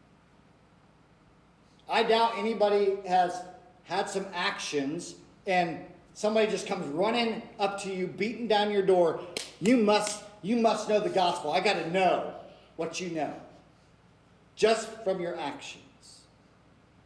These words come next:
Furthermore, we must, we must understand that, that it takes words to tell people the gospel.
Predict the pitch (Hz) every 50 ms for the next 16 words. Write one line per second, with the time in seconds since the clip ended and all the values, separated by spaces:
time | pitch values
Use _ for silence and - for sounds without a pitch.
0 | _ _ _ _ _ _ _ _ _ _ _ _ _ _ _ _ _ _ _ -
1 | 254 294 285 247 226 214 208 196 196 202 196 214 226 214 - - - - - -
2 | - - - - 165 180 220 233 226 220 226 214 196 175 - - - 214 226 214
3 | 196 180 165 170 160 151 - - - - - - - - _ _ _ _ - 185
4 | 180 175 - - - - - - - - - - _ _ _ _ _ _ _ _
5 | _ _ _ _ _ _ _ _ _ _ - 175 - 226 226 226 - - 175 185
6 | 220 233 226 208 180 156 - - - - - - - - 220 214 214 202 - 175
7 | 175 170 - 156 147 139 131 - - - - - - 190 180 - - - - -
8 | - - - -